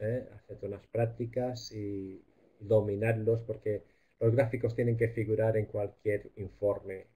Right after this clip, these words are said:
No, no sería serio un, un informe solo, solo con, con palabras, con texto, ¿no? Hay diferentes tipos de gráficos para cada cosa, hay que aprenderlos, hay que dominarlos.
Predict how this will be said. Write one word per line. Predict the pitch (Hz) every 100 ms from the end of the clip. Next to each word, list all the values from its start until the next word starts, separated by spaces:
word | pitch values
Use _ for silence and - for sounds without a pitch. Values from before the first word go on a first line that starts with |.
| -
No, | 104 104 -
no | 113
sería | 117 113 113
serio | 110 113 110 110 113 113 - -
un, | 107 -
un | 113
informe | 110 - 107 113 110
solo, | 107 110 113 - - -
solo | 101 101
con, | 101 98 95 - _ _ _ _ _ _
con | 104 98 -
palabras, | 92 - _ - 104 104 98 101 98
con | - 95 95 95 -
texto, | 104 - - 92
¿no? | 104 117 -
Hay | -
diferentes | 98 98 98 98
tipos | - 101 104 -
de | 98
gráficos | 104 117 117 113 127 -
para | - 101
cada | - 98
cosa, | - 113 113
hay | 110
que | 110
aprenderlos, | 101 95 - 92 92 117
hay |
que | 110
dominarlos. | 92 92 90 _